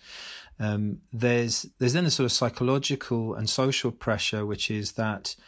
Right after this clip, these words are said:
um, it is afforded high status to be seen to be busy. And I think that's probably as true in the medical profession as anywhere else.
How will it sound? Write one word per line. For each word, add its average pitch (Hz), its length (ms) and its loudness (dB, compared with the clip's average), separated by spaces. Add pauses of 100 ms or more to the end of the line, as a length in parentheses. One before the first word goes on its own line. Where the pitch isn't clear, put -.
(420)
um, 104 460 0 (160)
it 120 220 -2
is 113 160 0
afforded 120 460 2
high 123 220 2
status 120 580 0
to - 180 -4
be 104 120 -2
seen 104 300 0
to 101 160 -4
be 101 100 -4
busy. 104 400 0
And 95 120 -4
I 98 60 -6
think 101 200 -6
that's 104 180 -8
probably 101 480 -6
as 107 120 -2
true - 200 -2
in 104 80 -2
the 101 60 -4
medical 101 340 -6
profession - 440 -6
as 95 120 -4
anywhere 98 320 -4
else. 101 400 -6